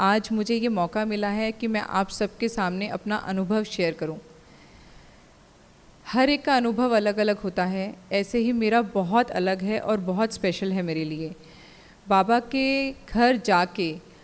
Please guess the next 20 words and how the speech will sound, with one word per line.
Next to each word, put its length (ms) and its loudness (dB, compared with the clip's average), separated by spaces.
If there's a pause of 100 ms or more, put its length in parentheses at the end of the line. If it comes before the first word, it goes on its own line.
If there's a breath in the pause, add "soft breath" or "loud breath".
(220 soft breath)
आप 220 2
मानो 300 2
कि 120 0
आपको 260 4
पूरी 260 0
दुनिया 380 2
मिल 180 2
जाती 300 -2
है। 160 -10 (1500)
दुनिया 380 2
में 280 0
जैसे 280 2
कि 140 -4
ये 80 2
कहते 260 0
हैं 20 2
ना, 120 2
बा 400 4
मतलब 500 0
माँ 520 -2